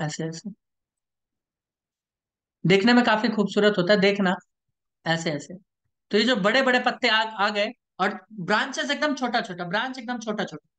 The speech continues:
इसको क्या बोलेंगे? मेगाफाइलस। क्या बोलेंगे दोस्त? मेगाफाइलस। याद रखना, पत्ते बड़े, स्टेम छोटा, मेगाफाइलस। पत्ते छोटे, स्टेम बड़ा, माइक्रोफाइलस। नाम किससे देना है? स्टेम से। कहाँ गया? नाम किससे देना है?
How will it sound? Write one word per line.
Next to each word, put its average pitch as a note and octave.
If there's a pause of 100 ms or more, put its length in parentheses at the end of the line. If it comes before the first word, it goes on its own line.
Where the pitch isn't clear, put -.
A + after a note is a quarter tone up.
(320)
इसको G#3
क्या A#3+
बोलेंगे? A#3+ (240)
मेगाफाइलस। F3
क्या G#3+
बोलेंगे A3+
दोस्त? B3 (360)
मेगाफाइलस। E3+ (480)
याद G#3+
रखना, B3
पत्ते A3
बड़े, C4 (420)
स्टेम A3+
छोटा, E3+
मेगाफाइलस। F3+ (280)
पत्ते G#3
छोटे, B3+ (340)
स्टेम A3
बड़ा, F3
माइक्रोफाइलस। E3+ (340)
नाम A3
किससे B3+
देना A#3+
है? C4 (340)
स्टेम F3+
से। E3+ (220)
कहाँ D#3+
गया? F3 (960)
नाम F3
किससे G#3
देना G#3+
है? C4+